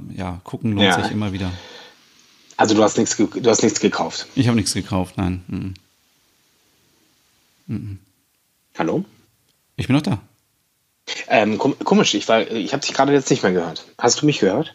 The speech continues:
Speaker 1: Ich, ich höre dich, genau, ja.
Speaker 2: Ja gut, ich glaub, weil die Verbindung war kurz weg und hat sich wieder hergestellt.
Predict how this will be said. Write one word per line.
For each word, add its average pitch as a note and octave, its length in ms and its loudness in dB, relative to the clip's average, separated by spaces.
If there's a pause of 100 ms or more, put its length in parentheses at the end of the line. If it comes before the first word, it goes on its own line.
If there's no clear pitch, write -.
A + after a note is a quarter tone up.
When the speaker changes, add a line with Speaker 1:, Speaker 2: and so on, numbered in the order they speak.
(120)
Speaker 1:
Ich, G#2+ 200 -2
ich A2+ 120 -2
höre D3+ 120 2
dich, G#2 160 -4
genau, G2 300 -2
ja. A2+ 180 -2 (760)
Speaker 2:
Ja G2+ 80 -2
gut, F#2 320 -4
ich - 80 -8
glaub, F#2+ 160 -4
weil G2+ 100 2
die G2+ 160 0
Verbindung A2 380 2
war G2+ 100 4
kurz - 260 0
weg B2 140 2
und A#2 80 0
hat A2+ 120 2
sich A#2 120 -2
wieder G#2+ 120 0
hergestellt. G#2 520 0